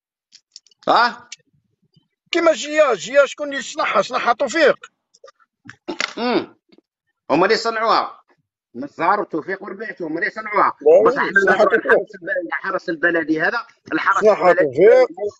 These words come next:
Speaker 2: والمصالحة الوطنية استفادوا منها هما، استفادوا منها لي جينيرو اللي كانوا يذبحوا و-، والمخابرات.
Speaker 1: بارك الله فيك.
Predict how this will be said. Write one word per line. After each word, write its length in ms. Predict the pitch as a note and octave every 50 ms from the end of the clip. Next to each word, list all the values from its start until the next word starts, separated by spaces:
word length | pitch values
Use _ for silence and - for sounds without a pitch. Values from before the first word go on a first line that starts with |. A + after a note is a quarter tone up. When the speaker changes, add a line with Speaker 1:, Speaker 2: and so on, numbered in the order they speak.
| - F#3
Speaker 2:
والمصالحة 600 | G#3+ A#3 A#3 A3+ A3+ - - B3+ A#3+ G#3 - G#3+
الوطنية 480 | A3 A3+ A#3 A3+ - G3+ G3 A3 B3 C4+
استفادوا 460 | B3 - - C4 - C4 C4+ C4 C4+
منها 360 | C4 C#4 B3+ B3 B3 B3+ C4+ C#4
هما، 100 | A#3+ A3
استفادوا 440 | - - A3+ F#3+ A#3 A#3 A3+ A#3
منها 260 | A#3+ B3 A3+ A3 A3+ A#3
لي 100 | A3+ A3+
جينيرو 400 | F3+ G#3+ A#3+ A#3+ A#3+ B3 B3 A#3
اللي 100 | G#3+ -
كانوا 220 | - A3+ A3 G#3+
يذبحوا 560 | G#3 G#3 A3+ F3 D3+ - G3 G3+ G3+ G3 F3+ - _ _ _ _ _ -
و-، 1080 | - D#3+ F3 F#3 F#3 F#3 F3+ F3+ F3 E3+ E3+ E3 E3 E3 D#3+ D3+ D3+ D#3 D#3 D3+ D3+ D3
والمخابرات. 920 | D#3 D#3+ E3 E3 E3 E3 D#3+ D#3+ E3 - - F3 D#3 D#3+ E3 F#3+ A3+ A3 - B3 A#3+ A3+ G#3+ _ _ _ _ _ _ _ _ _ _ _ _ _ _ -
Speaker 1:
بارك 440 | C#3 F#3 A#3 A#3 A#3+ A3+ - - G#3+
الله 320 | G3+ G3+ G3 F#3+ F3+ F3
فيك. 460 | F3 F3 F3 E3+ E3 D#3+ D#3+ D3+ -